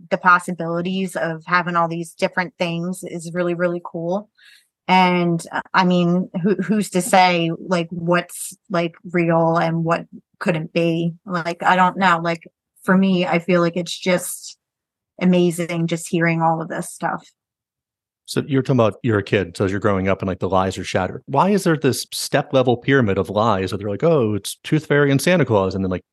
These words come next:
Speaker 2: shatter that and, like, destroy you as a kid? And
Speaker 1: Mm-hmm.
Speaker 2: then people, kids tend to get excited about U F Os and monsters. And then the
Speaker 1: Right.
Speaker 2: government's like, "Nope, that's a lie too." And that, that doesn't exist. But, like, now it's kinda coming back around that it, it's really not a lie at all.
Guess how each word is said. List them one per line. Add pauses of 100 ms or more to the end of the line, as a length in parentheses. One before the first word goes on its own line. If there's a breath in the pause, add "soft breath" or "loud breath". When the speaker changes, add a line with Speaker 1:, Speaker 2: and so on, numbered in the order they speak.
Speaker 2:
shatter
that
and,
like,
destroy
you
as
a
kid? (380)
And
Speaker 1:
Mm-hmm.
Speaker 2:
then (160)
people, (140)
kids
tend
to
get
excited
about
U
F
Os
and
monsters. (400)
And
then
the
Speaker 1:
Right.
Speaker 2:
government's
like,
"Nope,
that's
a
lie
too."
And
that,
that
doesn't
exist.
But,
like,
now
it's
kinda
coming
back
around
that
it, (140)
it's
really
not
a
lie
at
all.